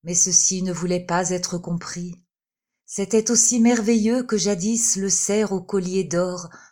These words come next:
dans la forêt de Senlis. Sauf qu'à présent, c'était lui l'apparition, et que les autres étaient plongés dans la contemplation.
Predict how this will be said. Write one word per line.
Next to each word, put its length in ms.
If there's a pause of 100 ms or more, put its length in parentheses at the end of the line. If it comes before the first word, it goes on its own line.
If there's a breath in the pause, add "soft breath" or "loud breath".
(120)
dans 100
la 120
forêt 420
de 100
Senlis. 720 (1000)
Sauf 320
qu'à 140
présent, 580 (380)
c'était 360
lui 300
l'apparition, 840 (580)
et 100
que 100
les 240
autres 260
étaient 220
plongés 540
dans 160
la 100
contemplation. 1000